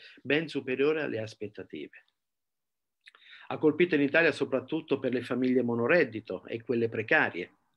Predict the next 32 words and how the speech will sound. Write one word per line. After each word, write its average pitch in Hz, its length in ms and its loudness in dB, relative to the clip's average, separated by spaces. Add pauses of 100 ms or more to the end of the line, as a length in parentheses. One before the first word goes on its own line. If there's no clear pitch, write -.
(640)
Ha 117 140 -8
colpito 156 420 6
nel 147 160 6
mondo 151 280 2
alcuni 139 280 2
paesi 147 400 2
più 139 160 2
che 143 160 2
altri, 120 420 0
si 117 140 -12
pensa 123 280 -2
ad 117 80 -2
esempio 123 400 -2
alla 117 120 -2
Cina, 151 580 -2 (460)
dove 127 240 0
tutto 131 320 0
nacque 151 480 2
e 139 100 2
che 131 200 2
oggi 147 340 4
è 143 60 6
un 123 100 0
mercato 135 500 -2
che 131 120 -2
è 127 80 2
già 147 180 2
ripartito. 135 840 -2 (1500)
Pensiamo 135 880 4 (200)
al, 113 600 -4 (2000)
al 113 160 -10
Brasile, 120 680 0